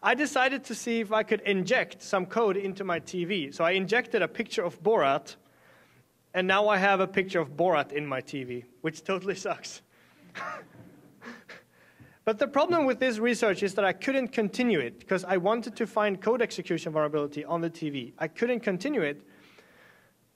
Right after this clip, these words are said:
because I paid from my own pocket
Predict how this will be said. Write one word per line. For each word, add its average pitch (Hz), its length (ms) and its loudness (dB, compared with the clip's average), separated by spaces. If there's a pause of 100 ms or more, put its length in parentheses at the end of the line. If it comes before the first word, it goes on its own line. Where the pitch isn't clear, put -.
(160)
because 185 280 2
I 214 260 4
paid 185 600 2 (260)
from 208 240 2
my 240 140 4
own 196 180 4
pocket 151 520 0